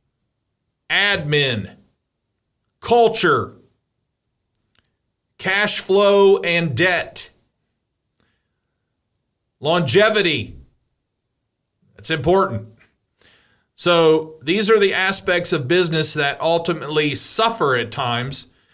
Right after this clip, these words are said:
and fall apart at the seams when companies focus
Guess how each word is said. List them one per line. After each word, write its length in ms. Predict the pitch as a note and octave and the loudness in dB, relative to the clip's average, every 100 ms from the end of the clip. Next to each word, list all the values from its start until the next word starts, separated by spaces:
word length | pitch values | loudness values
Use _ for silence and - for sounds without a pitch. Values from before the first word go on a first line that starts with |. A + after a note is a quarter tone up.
| _ | _
and 160 | C#3 A2+ | -6 -2
fall 300 | F3+ F#3 E3 | 0 2 2
apart 400 | - G3+ G3 F3+ | 0 2 2 2
at 80 | |
the 80 | F3 | -2
seams 640 | C3 - A3+ E3+ D3 D3 - - _ _ _ | -4 -2 0 0 -2 -4 -8 -14 _ _ _
when 480 | C#3+ E3 E3 D#3+ - | 0 2 0 -4 -10
companies 580 | - F3+ G3 F#3+ F3 - | -4 -2 0 0 0 -2
focus 680 | - G3 G3 F3+ C#3+ - | 0 2 2 0 -2 -4